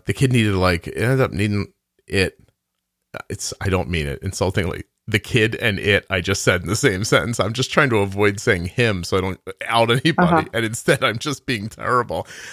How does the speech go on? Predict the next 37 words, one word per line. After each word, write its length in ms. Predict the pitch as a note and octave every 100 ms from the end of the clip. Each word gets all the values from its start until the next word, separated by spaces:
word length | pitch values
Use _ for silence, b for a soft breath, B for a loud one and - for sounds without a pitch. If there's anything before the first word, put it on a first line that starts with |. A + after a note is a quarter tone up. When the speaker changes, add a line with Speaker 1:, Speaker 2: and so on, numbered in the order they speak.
| -
Speaker 1:
I'm 40 |
like, 180 | D3+ C#3+
that 220 | D3+ D3+
thing 380 | - - A#2+ B2+
that 140 | B2 -
we 100 | A#2+
were 120 | A2+
talking 440 | - G#2 G#2+ B2+
about. 380 | G#2+ G#2+ G#2+ G#2 B B B
Anyway, 260 | C3+ G#2+ G2+
the 120 | G2
boy, 400 | F2 A2+ G2+ D#2 b b _
uh, 400 | - G2+ G2 F#2+
he's 240 | F2+ C#3+ D#3+
getting, 240 | F#3 -
like, 200 | G#2+ G2
a 340 | F2 E2+ D#2 D2
half 240 | F#2 A2
a 40 | A2
unit 220 | G2+ F#2
an 120 | E2
hour. 320 | F#2 F3+ - _ _ _ _ _ _ _ _ _ _ _ _ _ _
Speaker 2:
Okay, 200 | G3+ G#3
so 220 | G3 A#3 G#3+
her 120 | A3+
basal 300 | B3 C4+ B3
rate 200 | A3+ F#3
for 120 | G#3
the 100 | F#3
whole 300 | F3 - G3 G3+
day 280 | F3 F#3
is 180 | D#3+ D#3
four 240 | - F3 F3
point 520 | - - E3+ D#3+ - D#3+
eight. 280 | D3+ D3+ - _ _ _ _ _ _ _ _ _ _
Speaker 1:
Hold 140 | - B2
on. 220 | - -